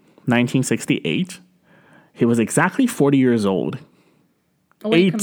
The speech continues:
Speaker 1: Eighteen,
Speaker 2: this crime?
Speaker 1: eighteen
Speaker 2: Yeah.
Speaker 1: years older than Tim at that time in two thousand eighteen, uh, two thousand eight, uh, when this murder happened.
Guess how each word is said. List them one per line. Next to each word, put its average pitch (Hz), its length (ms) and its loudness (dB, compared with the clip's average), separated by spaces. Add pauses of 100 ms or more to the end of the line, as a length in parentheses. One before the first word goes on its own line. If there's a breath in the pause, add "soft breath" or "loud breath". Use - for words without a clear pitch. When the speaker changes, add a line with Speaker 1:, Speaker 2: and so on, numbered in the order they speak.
Speaker 1:
Eighteen, 196 180 4
Speaker 2:
this 196 140 -8
crime? 208 420 -12
Speaker 1:
eighteen 160 460 2
Speaker 2:
Yeah. 151 60 4
Speaker 1:
years 135 300 2 (120)
older 113 420 2
than 110 300 -2
Tim 95 360 -4
at 98 160 -4
that 95 160 -4
time 90 400 -4
in 113 160 -2
two 120 160 -2
thousand 107 320 0
eighteen, 98 420 -4
uh, 120 220 2
two 139 120 0
thousand 131 380 0
eight, - 340 -8 (760 loud breath)
uh, 107 160 2
when 113 140 2
this 117 260 -4
murder 117 260 2
happened. 90 400 -4